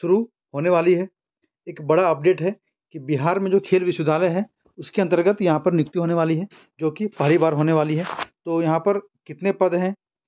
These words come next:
किस किस पोस्ट पर होगी, उसका क्या अपडेट है, तो चलिए जानते हैं फ्रेंड्स। तो यहाँ पर जो दिखा रहा है कि राज्य में जो खेल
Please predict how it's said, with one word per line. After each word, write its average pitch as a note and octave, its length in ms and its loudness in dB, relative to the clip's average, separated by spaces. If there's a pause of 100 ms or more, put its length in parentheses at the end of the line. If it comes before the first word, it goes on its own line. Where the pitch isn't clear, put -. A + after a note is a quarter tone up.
(200)
किस F3 120 -12
किस F#3 200 -2
पोस्ट F3 300 -4
पर G3 160 -2
होगी, F3+ 300 -2 (420)
उसका D#3+ 200 -2
क्या G3 240 0
अपडेट F#3 500 0
है, G#3 100 2
तो - 380 -20
चलिए F3+ 240 0
जानते D3 340 0
हैं F#3 60 0
फ्रेंड्स। G3 460 -2
तो - 400 -20
यहाँ E3 180 0
पर A#3 140 2
जो A3+ 80 4
दिखा G3 260 0
रहा F3+ 120 0
है G3+ 160 -2
कि F#3 200 -10
राज्य F3 260 0
में G#3 120 2
जो A3 100 4 (100)
खेल G3+ 300 2